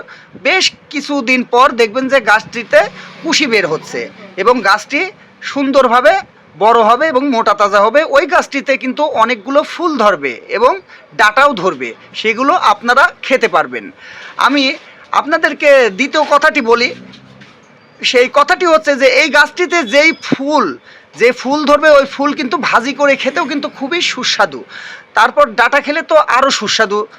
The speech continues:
সেটা তো বললামই। প্রিয় বন্ধুরা, আমি আপনাদেরকে এখন এমন একটি কথা বলবো, যেই কথাটি শুনলে আপনি অবাক হয়ে যাবেন। সেই কথাটি হচ্ছে, একটি সজনি গাছ থেকে আপনি যখন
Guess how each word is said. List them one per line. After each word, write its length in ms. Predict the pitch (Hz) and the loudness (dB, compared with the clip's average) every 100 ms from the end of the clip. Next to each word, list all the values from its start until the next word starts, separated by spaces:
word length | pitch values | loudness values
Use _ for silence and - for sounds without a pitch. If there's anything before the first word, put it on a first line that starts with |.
| - | -14
সেটা 240 | - 220 | -6 -4
তো 140 | 233 226 202 175 | 0 0 0 2
বললামই। 440 | 220 190 139 120 90 - - - _ | 2 2 0 -4 -14 -20 -20 -20 _
প্রিয় 200 | - 339 | 0 2
বন্ধুরা, 380 | 269 233 220 220 262 - - - 240 | 4 2 2 2 2 -4 -16 -4 -2
আমি 140 | 285 302 233 | -2 0 -2
আপনাদেরকে 500 | 254 320 330 311 320 294 - 262 | 0 0 -2 -2 -2 -2 -2 -2
এখন 240 | 269 294 269 262 - _ | -2 0 -2 -4 -14 _
এমন 260 | 247 339 370 370 285 | 0 2 2 2 0
একটি 180 | - 311 | -2 0
কথা 160 | 269 294 302 | 2 4 2
বলবো, 220 | 247 262 339 381 | 2 2 0 -2
যেই 160 | 170 226 - | -2 -2 0
কথাটি 440 | - - 359 294 359 - _ - | 0 2 -2 -4 -6 -12 _ -6
শুনলে 260 | 262 285 - | 0 2 2
আপনি 220 | 220 226 285 311 - - - | 0 0 0 -2 -8 -4 2
অবাক 200 | 254 339 - | 4 4 4
হয়ে 180 | 226 175 | 2 2
যাবেন। 240 | 147 123 113 - - - _ - | -2 -4 -12 -20 -20 -20 _ -2
সেই 160 | 233 220 | -2 2
কথাটি 280 | 254 339 339 311 | 2 2 2 2
হচ্ছে, 220 | 302 294 285 285 - - 262 | 2 4 2 0 -8 0 0
একটি 260 | - 311 349 320 | -2 -8 -4 -2
সজনি 360 | - 214 214 269 | 2 2 2 -2
গাছ 200 | 220 220 - | 2 0 0
থেকে 160 | 269 277 233 | -2 0 0
আপনি 180 | 208 240 | 0 -2
যখন 320 | 226 214 247 | 0 0 2